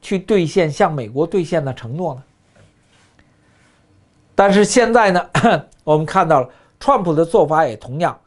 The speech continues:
我不听你共产党政权怎么说，我不听你委员会怎么说，我听你习近平个人怎么说。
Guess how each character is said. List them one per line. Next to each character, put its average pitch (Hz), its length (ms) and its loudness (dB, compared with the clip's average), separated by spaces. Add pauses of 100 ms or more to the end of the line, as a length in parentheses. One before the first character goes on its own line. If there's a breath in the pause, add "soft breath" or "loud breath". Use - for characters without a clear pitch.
(440)
我 160 180 -2
不 202 160 -4
听 247 240 -8
你 175 100 -4
共 185 180 -6
产 170 160 0
党 131 240 -6 (140)
政 196 180 -2
权 151 240 -2
怎 131 120 -6
么 101 100 -20
说， 135 320 -8
我 139 160 -4
不 202 100 -6
听 226 220 -10
你 226 100 0
委 147 120 -4
员 127 140 -4
会 165 200 -2
怎 101 180 -12
么 95 60 -20
说， 127 260 -8 (300 soft breath)
我 139 160 -2
听 208 240 -8
你 143 120 -4
习 180 200 -8
近 175 180 -2
平 156 140 -4
个 165 220 2
人 120 180 -4
怎 123 100 -12
么 85 100 -20
说。 - 140 -20